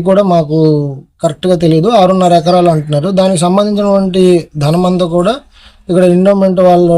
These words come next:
డిపార్ట్‌మెంట్ వాళ్ళు కూడా ఉంచుకున్నారు. మాకు మొన్నటి, ఇప్పుడు ఒక ఆరు నెలలు, ఎనిమిది నెలలు అవుతుంది దీనికి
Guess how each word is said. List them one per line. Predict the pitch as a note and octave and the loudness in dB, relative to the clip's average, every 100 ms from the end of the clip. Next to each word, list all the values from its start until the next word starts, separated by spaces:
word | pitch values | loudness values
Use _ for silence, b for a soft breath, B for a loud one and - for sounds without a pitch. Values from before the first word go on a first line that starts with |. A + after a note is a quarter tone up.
| E3 | 0
డిపార్ట్‌మెంట్ | D#3 F3+ E3 E3+ E3+ D#3 E3 | 0 0 0 -2 -2 0 0
వాళ్ళు | E3 D#3+ D3+ | 0 -2 -4
కూడా | D#3+ F3 F3 | -4 -2 -2
ఉంచుకున్నారు. | E3+ - E3 D3+ D3 D3 A3+ _ _ _ _ _ G3 | -4 -4 -4 -4 -4 -6 -10 _ _ _ _ _ 0
మాకు | G3 F#3+ A3 A#3 F#3+ A3+ A3 E3+ | 2 0 0 0 2 2 2 0
మొన్నటి, | F3 G#3 G3+ F3 | 0 0 -2 -4
ఇప్పుడు | E3+ F#3 F#3 | -4 -2 0
ఒక | F#3 F3 F#3 G3+ - E3+ | 2 2 2 0 0 0
ఆరు | F3+ F#3 | 0 0
నెలలు, | F3+ F#3+ A#3+ | 0 0 0
ఎనిమిది | F#3+ F#3 | 0 0
నెలలు | F3 F3 | 0 0
అవుతుంది | F3 E3 D#3+ D3+ G3 C#4 A3+ F3+ | 0 -2 -4 -2 -4 -8 _ -4
దీనికి | F3+ F#3 F3 | -4 -4 -8